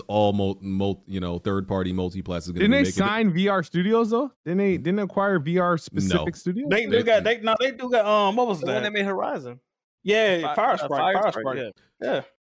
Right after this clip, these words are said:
Speaker 3: Yeah.
Speaker 4: So
Speaker 1: Yeah,
Speaker 4: one thing I'm wondering,
Speaker 1: technically, I guess, but that's one.
Speaker 4: I'm wondering, are they gonna do a, 'cause the people that were speculating on the internet think that it's gonna be a streaming a V R game or some type of, um,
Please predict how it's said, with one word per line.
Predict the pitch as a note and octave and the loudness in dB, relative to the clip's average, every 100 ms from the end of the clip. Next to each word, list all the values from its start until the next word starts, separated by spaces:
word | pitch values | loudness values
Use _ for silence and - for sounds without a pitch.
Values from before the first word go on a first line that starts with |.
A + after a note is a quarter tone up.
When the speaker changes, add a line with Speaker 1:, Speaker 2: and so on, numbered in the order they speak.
| - | -8
Speaker 3:
Yeah. | F3 | -2
Speaker 4:
So | D#3 | 0
Speaker 1:
Yeah, | C#3+ B2 | 0 -2
Speaker 4:
one | - | -4
thing | G3+ | -4
I'm | E3 C#3+ | -6 -6
wondering, | D3 F2+ | -8 -8
Speaker 1:
technically, | B2+ D2+ D#2+ D#2 | -8 -12 -12 -12
I | D#2 | -10
guess, | D#2+ E2 - | -12 -14 -16
but | - D#2+ - _ _ _ - | -20 -20 -20 _ _ _ -20
that's | - | -18
one. | D2 F#3+ | -10 -8
Speaker 4:
I'm | G#3+ | -4
wondering, | A#3+ A3+ | -4 -4
are | - D#3 | -4 -4
they | D#3+ | -4
gonna | E3 D#3 C#3+ | -4 -6 -6
do | D3 C#3 C3 | -6 -6 -6
a, | B2+ B2 A#2+ A#2 A2 C3 _ _ _ - | -6 -6 -6 -8 -10 -16 _ _ _ -10
'cause | C#3 A#2+ G2+ _ C3+ | -10 -10 -20 _ -20
the | B2+ | -12
people | G#3 A#3 F#3 | -12 -10 -6
that | D#3 | -4
were | C3+ | -6
speculating | - C#3 C3 B2 A#2+ | -8 -10 -8 -10 -10
on | A#2 | -12
the | A#2+ | -14
internet | B2 A2+ G#2+ - | -12 -12 -12 -12
think | C3+ B2+ | -14 -10
that | B2 | -10
it's | B2 | -10
gonna | - A#2+ | -12 -12
be | A#2 A#2 A2 | -14 -14 -12
a | G#2 G2+ F#2+ D2+ | -12 -14 -16 -16
streaming | - - - C3+ D3 D3+ C#3 A#2+ G2+ - | -14 -12 -12 -12 -10 -8 -10 -12 -16 -16
a | A#2+ | -16
V | A#2 A#2 | -12 -10
R | G#2+ G#2 | -10 -12
game | G2 F#2 E2+ D2 _ _ _ _ - | -16 -18 -20 _ _ _ _ _ -12
or | C#3+ C3 B2+ B2 | -6 -4 -4 -6
some | - C3+ | -8 -12
type | B2+ C3 B2 | -6 -6 -6
of, | B2 A2+ | -10 -12
um, | - A#2+ A2+ G#2+ G2+ | -10 -10 -10 -14 -20